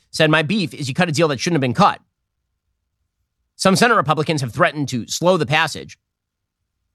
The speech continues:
They have agreed to cut through procedural hurdles if they're granted amendment votes,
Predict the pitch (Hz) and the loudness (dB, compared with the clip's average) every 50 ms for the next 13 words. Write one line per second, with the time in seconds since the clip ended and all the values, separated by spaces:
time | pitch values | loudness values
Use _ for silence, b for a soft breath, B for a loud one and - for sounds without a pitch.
0 | _ _ _ 151 156 156 156 127 175 214 196 147 - - 185 175 135 160 156 147 | _ _ _ 2 2 2 2 2 2 0 0 -2 -2 -2 -2 0 0 -2 -4 -4
1 | 143 127 180 185 139 123 147 131 147 208 208 185 156 131 139 - 143 131 127 147 | -4 -4 -4 -4 -2 -2 0 2 2 4 4 2 0 -2 -2 -4 -2 0 2 2
2 | 143 127 131 131 127 160 214 226 185 147 117 95 110 92 107 - - | 2 2 0 0 2 2 2 2 2 -2 -2 -4 -4 -6 -6 -10 -12